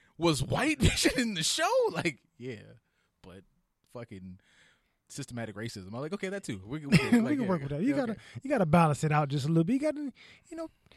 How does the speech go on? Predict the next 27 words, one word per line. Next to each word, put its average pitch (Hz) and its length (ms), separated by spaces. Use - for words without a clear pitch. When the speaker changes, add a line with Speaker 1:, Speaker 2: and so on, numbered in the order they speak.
Speaker 2:
titties 285 280
and 233 100
ass, 208 220
titties 220 260
and 202 100
ass, 180 240
intellectual 214 580
shit 175 300
for - 100
about 151 320
thirty 139 240
minutes. 139 400
A 254 40
little 254 120
Speaker 1:
Our - 40
Speaker 2:
cheeky. - 260
Speaker 1:
G - 60
Ms - 140
is 92 120
the 98 140
best 98 320
shit 98 200
ever. 92 240
I 90 100
don't 98 160
care 92 100
what 156 80